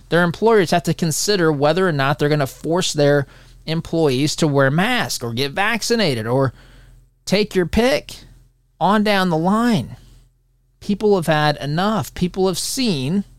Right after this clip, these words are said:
They, they don't have to look very far back to see what it was like when President Trump and his administration were leading this nation. And it is, was a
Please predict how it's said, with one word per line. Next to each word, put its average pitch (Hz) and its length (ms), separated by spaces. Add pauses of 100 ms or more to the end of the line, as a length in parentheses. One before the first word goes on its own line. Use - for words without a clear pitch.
They, 147 220 (480)
they 165 120
don't 247 240
have 214 220
to 202 80
look 202 260
very 196 220
far 185 240
back 190 340
to 135 120
see 185 220
what 156 200
it 131 80
was 139 180
like 135 480 (540)
when 131 160
President 143 500
Trump 127 400 (560)
and 120 120
his 127 180
administration 127 880
were 123 300 (320)
leading 127 380
this 120 200
nation. 117 440
And 123 160
it 131 100
is, 120 180 (140)
was 131 240
a 120 220